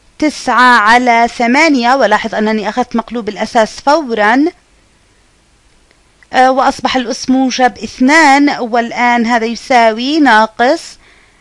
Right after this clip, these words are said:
آه، تسعة على ثمانية ضرب ناقص تسعة على ثمانية، سالب ضرب سالب يساوي موجب، آه، إذا نحصل على تسعة ضرب تسعة يساوي واحد وثمانين على أربعة وستين.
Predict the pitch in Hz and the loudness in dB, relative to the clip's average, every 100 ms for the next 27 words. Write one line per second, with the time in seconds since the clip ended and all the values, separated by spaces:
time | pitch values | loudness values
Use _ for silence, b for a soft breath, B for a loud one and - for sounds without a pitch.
0 | b _ 220 214 202 - 294 - 202 208 | b _ -6 -6 -6 -6 -4 -2 0 2
1 | 196 262 208 - - 226 214 254 277 277 | 2 2 0 -4 -8 -6 -2 2 2 0
2 | 262 247 240 240 240 b b _ - 247 | -2 0 2 2 -2 b b _ -2 2
3 | 247 240 220 208 220 _ _ _ _ _ | 4 2 -2 -10 -16 _ _ _ _ _
4 | 247 247 240 240 233 - - - - 220 | 0 2 2 2 -4 -6 -14 -18 -4 0
5 | 220 220 220 214 214 214 269 320 247 202 | 2 2 0 -4 -4 -2 0 2 0 0
6 | 202 302 B B - - 349 320 240 240 | 2 0 B B -14 2 2 4 0 -4
7 | - 254 240 233 - 220 220 214 294 330 | 0 0 0 -4 -2 -2 -2 -2 0 0
8 | 285 220 208 294 320 - _ _ _ _ | 0 2 2 2 0 -12 _ _ _ _
9 | b b b b b _ 247 254 254 254 | b b b b b _ 2 4 6 4
10 | 254 - _ 262 269 262 247 - 233 240 | 2 -2 _ -2 2 2 -2 -2 2 2
11 | 240 269 240 233 247 214 - 240 233 262 | 2 -2 -2 -2 -2 -6 -6 -4 -2 -2
12 | 240 240 233 240 240 - 220 226 233 311 | -2 0 -2 -2 -4 -2 -2 0 2 2
13 | 277 247 - 196 175 202 - 185 170 175 | 2 2 2 0 2 2 0 -2 -4 -4
14 | 226 269 269 349 - - 381 285 226 208 | -2 -2 -2 -6 -6 -2 0 2 0 -2